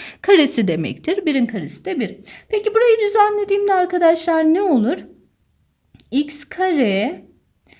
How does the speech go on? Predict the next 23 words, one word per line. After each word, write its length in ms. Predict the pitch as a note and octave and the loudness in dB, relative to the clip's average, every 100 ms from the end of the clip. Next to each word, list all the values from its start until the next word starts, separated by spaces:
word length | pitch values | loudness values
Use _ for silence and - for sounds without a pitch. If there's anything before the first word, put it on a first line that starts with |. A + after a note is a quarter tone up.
| _ _ _ _ _ _ _ _ | _ _ _ _ _ _ _ _
iki 320 | D4+ - E4+ | -8 -2 -2
x'i 240 | D#4 - - | -2 -4 0
attığımda 640 | A#3+ A#3 - A3 G#3+ G3 | 0 0 -4 -2 0 -2
eksi 560 | - A3 - - D#4 | -4 -8 -8 -8 -2
dört 460 | D#4+ D#4+ E4+ E4 - | 2 4 2 -2 -6
x, 460 | A#3+ B3 D4 - - - | -4 -4 -6 -14 -12 -2
biri 220 | D#4 E4+ | 2 4
attığımda 580 | C#4 - - G#3+ B3+ E4 | 4 2 -4 -2 0 -2
sıfır 300 | - E4 A#3+ | -6 -4 -2
olur. 200 | D#3+ - | -4 -4
Yani 320 | C4+ B3 D4+ | 0 0 0
bu 60 | A4 | 0
ifade 480 | G#4 C#4+ A3 G#3+ | 0 0 0 0
sıfıra 400 | C#4+ E4+ E4+ G#3 - | -4 -6 -2 -4 -2
eşit 400 | C4 - F4 - | -4 -4 -6 -4
oldu 300 | - D#4 C#4+ | 0 2 4
arkadaşlar. 680 | B3+ G#3+ G#3+ G3+ - - - - - - _ | 4 2 -2 -4 -4 -6 -6 -10 -18 -20 _
Ben 100 | D#4 A#4+ | 2 4
bunu 380 | A#4+ A4+ C#5 G4+ | 0 -2 -6 -8
isterseniz 640 | F#4 F#4 G4 G4+ D#4+ D#4 - | -4 2 2 2 -2 -4 -6
x 300 | C#4 - - | -10 -12 -6
parantezine 680 | E4+ E4+ E4+ E4+ E4+ E4+ | -2 0 0 -2 0 2
alayım. 380 | E4 D#4+ E4+ | 2 2 0